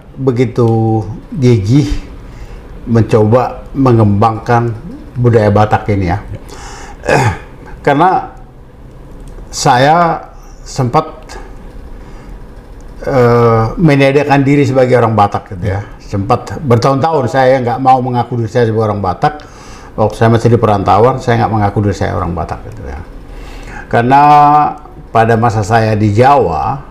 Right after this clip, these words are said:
dulu, Batak itu identik dengan <laughs> hal-hal yang negatif ya, hal-hal yang negatif. Jadi, eh, kalau saya jumpa dengan orang tua teman saya, saya bilang, "Orang Batak ya?" Ih, gitu orang gitu ya. Jadi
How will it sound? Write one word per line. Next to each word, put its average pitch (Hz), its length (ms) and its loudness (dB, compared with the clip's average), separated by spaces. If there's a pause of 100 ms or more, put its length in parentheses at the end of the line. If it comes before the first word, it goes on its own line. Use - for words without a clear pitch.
(200)
dulu, 131 720 0 (840)
Batak 123 440 2
itu 147 180 4
identik 139 580 2 (540)
dengan 123 320 2
<laughs> 127 40 0
hal-hal 156 400 2
yang - 200 2
negatif 123 580 2
ya, 110 200 -4 (380)
hal-hal 117 380 4
yang 107 200 2
negatif. 104 600 2 (340)
Jadi, 123 380 4 (380)
eh, 120 480 0
kalau 117 220 4
saya 123 220 4
jumpa 123 360 2
dengan 117 260 2
orang 113 280 0
tua 120 140 4
teman 110 260 0
saya, 110 320 4
saya 113 160 4
bilang, 120 280 2 (840)
"Orang 127 160 0
Batak 143 240 0
ya?" 90 160 0 (560)
Ih, 143 160 2 (260)
gitu 135 300 4
orang 95 260 0
gitu 82 140 -4
ya. 90 180 -4
Jadi 107 280 2